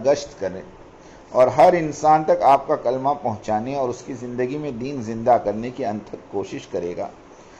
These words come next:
जो काम आपका वही काम इस ग़ुलाम का, यह है अमली सबूत, अक़ीदे ख़त्म नबूवत का। कौली सबूत से तो लाइब्रेरियाँ भरी पड़ी हैं,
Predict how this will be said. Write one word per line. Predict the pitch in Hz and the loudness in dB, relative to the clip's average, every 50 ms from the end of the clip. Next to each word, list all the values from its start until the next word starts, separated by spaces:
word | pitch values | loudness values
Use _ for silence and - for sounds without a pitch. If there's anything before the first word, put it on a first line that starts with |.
| - - - | -20 -20 -16
जो | - 107 113 151 180 170 170 | -10 -2 2 4 4 4 6
काम | 156 151 165 170 165 160 | 8 8 10 10 10 8
आपका | 156 156 156 - - 156 139 | 6 6 6 4 4 4 4
वही | 135 135 147 165 160 - | 4 4 2 0 0 4
काम | 131 135 139 139 131 131 - - - - | 6 8 8 8 6 4 -4 -12 -10 -10
इस | 123 101 95 82 | -10 -10 -8 -6
ग़ुलाम | 104 104 104 107 120 127 131 113 | -4 0 2 2 2 2 2 0
का, | - 117 117 - - - - - - - - | 0 0 0 -2 -4 -14 -20 -20 -20 -18 -12
यह | - 113 143 151 160 | -4 2 2 2 4
है | 180 175 170 151 | 4 4 4 6
अमली | 139 139 139 139 143 143 151 135 | 6 4 4 4 2 0 0 -2
सबूत, | - - 113 107 107 120 131 123 127 - - - - - - - - - | -2 2 2 2 2 4 0 0 0 -2 -10 -16 -18 -18 -18 -20 -4 -2
अक़ीदे | 113 110 - 143 143 143 143 165 160 | -2 -2 0 -2 -4 2 4 4 4
ख़त्म | 160 135 120 - 123 127 120 | 4 2 -4 -6 -4 -6 -4
नबूवत | 107 104 98 104 110 123 170 170 - - | -4 -4 -2 0 2 2 2 2 2 2
का। | 143 147 - - - - - - - - - - - | 2 2 2 0 -8 -18 -20 -20 -20 -20 -20 0 4
कौली | 127 127 135 147 156 175 180 | 6 6 8 8 6 6 4
सबूत | 165 - 156 156 151 165 170 165 | 4 2 -2 0 2 2 2 0
से | - - 170 170 | 0 0 0 0
तो | 165 165 156 | 2 2 2
लाइब्रेरियाँ | 143 131 131 127 131 131 131 139 147 151 147 151 160 160 139 | 6 8 8 8 8 6 6 6 6 6 6 4 2 2 2
भरी | 107 107 117 123 139 - | 0 0 -2 -2 -4 -4
पड़ी | - - 101 107 107 110 | -4 -4 -2 -2 -4 -4
हैं, | 110 - | -6 -10